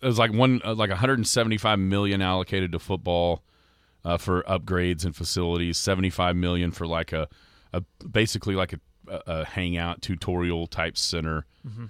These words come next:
Speaker 1: that kind of thing. Um, forty-eight million for renovations at L. Dale Mitchell, another forty-eight million for the softball,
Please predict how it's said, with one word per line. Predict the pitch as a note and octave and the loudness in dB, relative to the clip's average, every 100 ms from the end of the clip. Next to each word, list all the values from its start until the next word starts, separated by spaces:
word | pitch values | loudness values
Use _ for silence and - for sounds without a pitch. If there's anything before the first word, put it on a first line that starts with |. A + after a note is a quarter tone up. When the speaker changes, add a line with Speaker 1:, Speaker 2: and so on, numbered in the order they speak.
| - - | -12 -6
Speaker 1:
that | F2+ | -4
kind | - E2 | -4 -4
of | E2 | -4
thing. | E2+ E2 D#2 - _ _ _ _ | -2 -2 -2 -6 _ _ _ _
Um, | F2 F2 E2+ E2 E2 D#2 | -4 -2 -2 -2 -2 -4
forty-eight | - - G#2 G2+ F#2 G2 F#2+ | -6 -4 -2 0 0 0 0
million | F#2 F#2+ F#2+ | 0 0 0
for | F2+ F2+ E2+ | -2 -4 -2
renovations | F#2 F2 F2 F2+ F2+ F2 E2 | -2 -2 -2 -4 -2 -4 -2
at | E2+ - | -4 -4
L. | F2+ | -4
Dale | F2 F2 | 0 0
Mitchell, | F2+ G2 - F#2+ F#2 | 0 0 0 0 0
another | F#2 F2 E2+ | 0 -2 -4
forty-eight | - F#2+ F#2 F2+ E2 | -4 -4 -2 -2 -4
million | F2+ F2+ F2 | -2 -2 -4
for | - E2+ | -4 -8
the | D2+ | -6
softball, | - F#2 F#2 - F#2 F2+ | -4 -2 -2 0 2 2